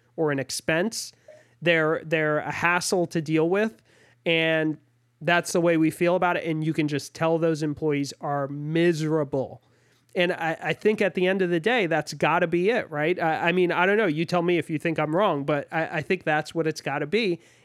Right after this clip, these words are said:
And I'm not gonna lie, when I get treated well by an employee, I say to myself, "Yeah, I'm gonna buy from them first, all other things being equal."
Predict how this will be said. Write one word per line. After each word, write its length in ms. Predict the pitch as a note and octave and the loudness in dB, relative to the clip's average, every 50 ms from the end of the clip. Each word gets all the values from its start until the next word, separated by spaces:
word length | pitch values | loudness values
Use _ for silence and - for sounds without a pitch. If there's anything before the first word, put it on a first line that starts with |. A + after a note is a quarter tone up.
| _ _ | _ _
And 400 | - G#3 A#3 B3+ B3+ B3 A3+ G3 - _ _ _ _ _ | 0 2 2 4 2 0 0 -4 -10 _ _ _ _ _
I'm 120 | - A3+ C4+ | -2 0 2
not 180 | D4+ D#4 D4+ | 2 2 2
gonna 180 | - C4+ C4 C4 | 0 0 2 2
lie, 420 | C4+ D#4 E4 D#4+ G3+ G#3+ G#3+ A3+ - - _ _ _ _ - | 2 4 4 4 2 2 0 -2 -6 -10 _ _ _ _ 0
when 160 | F#3 G3+ A#3 | 2 2 2
I 100 | A#3+ A#3 | 2 2
get 220 | G3 A#3+ A#3 A3+ | 2 0 0 0
treated 480 | - - - A3+ C4+ D4 E4 D#4+ A#3 F#3+ | -2 -2 0 2 2 4 4 2 2 2
well 340 | F3 F3+ E3 D#3 E3 F3 F3+ | 2 4 4 4 4 2 2
by 200 | E3+ F#3+ F3 F3+ | 2 2 2 4
an 120 | F3+ F3+ | 2 2
employee, 640 | F3+ F#3 F#3 - G#3 G#3 G#3+ A#3 C4 B3+ A3+ G3+ - | 0 0 0 0 2 2 2 2 2 0 0 -2 0
I 140 | - G3 G3 | 0 0 0
say 220 | F#3+ - G#3+ G3+ | 0 2 2 2
to 80 | G3 G3+ | 2 2
myself, 640 | G3+ F#3+ F#3 F#3 - - G#3 G3 F#3+ F#3 - - _ _ _ _ _ _ _ _ | 2 2 0 0 0 2 2 2 2 0 -2 -8 _ _ _ _ _ _ _ _
"Yeah, 220 | - D#4 F4+ D#4 - - | 0 0 0 0 0 0
I'm 180 | F#3+ G3 G#3 | 0 0 2
gonna 180 | G#3+ A#3 A3+ G#3+ | 2 2 2 2
buy 240 | E3+ G3+ G3+ G#3 G3+ | 2 2 2 2 0
from 240 | - - G#3 G3 | 0 -2 -2 0
them 180 | G3 F#3+ F#3 F3+ | 0 0 -2 -2
first, 420 | - - A#3 A3+ E3+ B2 - - | -2 -2 0 0 0 -2 -4 -8
all 260 | - - E3+ E3 F3 F3 | -6 -2 0 2 2 2
other 180 | E3+ D#3+ E3+ | 2 2 0
things 280 | D#3 - F#3 E3+ E3 D3+ | 0 0 0 -2 -2 -2
being 240 | C3+ E3 D#3+ D#3+ E3+ | -2 -2 0 0 0
equal." 360 | F#3+ - - C3 - - | -2 -2 -4 -8 -8 -10